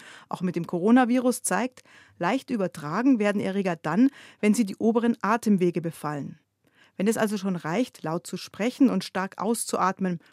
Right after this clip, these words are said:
um Keime weiterzugeben. Wo der neue Erreger genau andockt, ob irgendwo tief in der Lunge oder eben in den oberen Atemwegen, wo es gefährlich wird, das weiß man noch nicht.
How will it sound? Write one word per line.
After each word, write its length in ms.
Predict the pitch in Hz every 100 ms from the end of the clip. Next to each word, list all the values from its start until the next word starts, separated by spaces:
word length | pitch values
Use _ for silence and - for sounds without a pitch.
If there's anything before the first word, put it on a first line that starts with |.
| -
um 140 | 214
Keime 380 | - 190 196 190
weiterzugeben. 720 | 160 - 156 165 165 160 - - _ _ _ - - - - _ -
Wo 240 | 190 302
der 180 | 247 180
neue 300 | 175 185 196
Erreger 320 | 185 214 196
genau 220 | 180 170
andockt, 680 | - 240 269 190 - - - -
ob 160 | -
irgendwo 380 | 180 220 226 180
tief 280 | - 247 233
in 60 | 202
der 100 | 170
Lunge 380 | 190 277 254 - - -
oder 200 | 202 202
eben 180 | 233 220
in 60 |
den 120 | 190 -
oberen 360 | 240 247 175
Atemwegen, 720 | - 214 - 247 226 226 214
wo 80 | 185
es 100 | 170
gefährlich 540 | 170 - 175 202 247 262
wird, 260 | 262 - -
das 180 | 254
weiß 240 | 220 214 214
man 120 | 180
noch 160 | 170 156
nicht. 380 | 151 - -